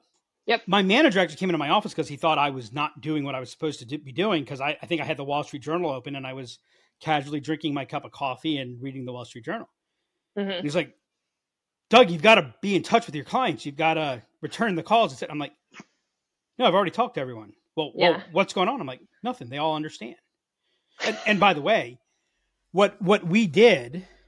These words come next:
Speaker 1: Mm-hmm.
Speaker 2: and, and what my performance, um, philosophy was, is I wanted to capture two-thirds of the upside
Speaker 1: Yeah.
Speaker 2: for half of the downside.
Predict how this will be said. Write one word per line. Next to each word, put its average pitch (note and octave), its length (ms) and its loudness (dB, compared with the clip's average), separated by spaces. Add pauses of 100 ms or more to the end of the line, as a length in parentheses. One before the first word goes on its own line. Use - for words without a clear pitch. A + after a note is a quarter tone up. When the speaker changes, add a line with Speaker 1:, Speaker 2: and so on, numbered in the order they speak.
(220)
Speaker 1:
Mm-hmm. G3 360 -6 (480)
Speaker 2:
and, E3 200 -2
and E3 200 -2
what F3 200 0 (140)
my D#3 520 -2 (140)
performance, B3 560 0 (280)
um, C3 320 -10 (120)
philosophy D3 380 -6
was, C#3 200 -10
is C#3 100 -6
I D#3+ 80 2
wanted F#3 220 -2
to E3 60 -12
capture D#3+ 400 -4
two-thirds F3+ 520 -4
of D#3 100 0
the C#3 120 -6
upside G3 420 -6 (720)
Speaker 1:
Yeah. G3+ 240 4 (840)
Speaker 2:
for D#3 420 0 (160)
half G3 320 0
of D#3+ 80 -10
the D3+ 80 -6
downside. C3 440 -12